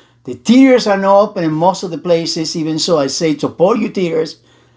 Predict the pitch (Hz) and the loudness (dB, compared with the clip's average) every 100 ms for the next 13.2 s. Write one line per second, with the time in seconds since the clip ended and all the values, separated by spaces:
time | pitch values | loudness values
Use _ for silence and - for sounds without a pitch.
0 | _ _ _ - 269 240 226 226 226 226 | _ _ _ 0 0 2 2 2 0 -2
1 | 240 214 208 208 233 208 202 202 226 226 | -2 -2 -2 -2 0 2 0 0 -4 -2
2 | 220 214 214 220 233 - _ 143 127 120 | 2 2 2 -2 -4 -8 _ -12 -12 -14
3 | 113 147 160 175 175 170 156 160 - _ | -4 0 0 0 2 2 2 0 -10 _
4 | - - - _ - 123 - - 220 190 | -18 -18 -18 _ -12 -12 -6 2 4 4
5 | 190 190 190 180 143 139 175 175 185 185 | 4 2 0 -6 -6 -2 0 2 2 2
6 | 151 135 165 151 147 143 151 165 160 - | -2 0 0 0 -4 -6 -4 -4 -4 -2
7 | 165 160 180 160 156 143 165 143 131 131 | -2 -2 -6 -4 -4 -2 0 2 0 -4
8 | _ _ _ _ _ - 151 151 170 180 | _ _ _ _ _ -2 0 2 2 2
9 | 202 285 - 269 220 202 185 185 233 226 | 4 2 2 0 0 -2 -2 -2 -2 -2
10 | 185 - 226 247 240 202 - 226 214 208 | -8 -4 2 2 2 0 -4 -4 -2 -4
11 | 175 185 190 139 120 _ _ _ 190 220 | -4 -4 -2 -4 -8 _ _ _ -2 0
12 | 294 294 254 226 - 233 226 - 208 226 | 2 4 4 0 -2 -2 -2 -2 -2 -2
13 | 208 | -2